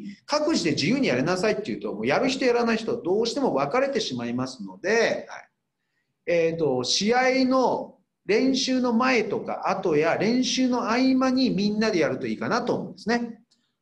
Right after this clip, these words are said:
例えばですね、ハイパワーポーズ。これ何かというとですね、まあ、姿勢のコントロール、よくアティチュードコントロールっていうんですが、表情態度、姿勢とその人のメンタル面って連動するので、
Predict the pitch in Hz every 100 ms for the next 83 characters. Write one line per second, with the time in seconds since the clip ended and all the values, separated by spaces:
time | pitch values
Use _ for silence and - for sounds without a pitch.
0 | - 226 302 208 110 - 92 - _ _
1 | - 240 262 254 247 240 180 - - 202
2 | 233 294 240 123 110 98 98 - - 98
3 | - - 135 - 196 185 277 277 262 254
4 | 247 240 175 104 175 143 143 180 269 269
5 | 269 269 254 233 247 226 - - - -
6 | - 180 147 - - _ _ _ - 294
7 | 330 339 339 269 185 139 113 - - 127
8 | 127 123 - 233 - - 127 151 143 -
9 | - - _ - 180 208 214 214 214 147
10 | 101 - - 196 226 233 226 226 220 208
11 | 127 - 151 113 -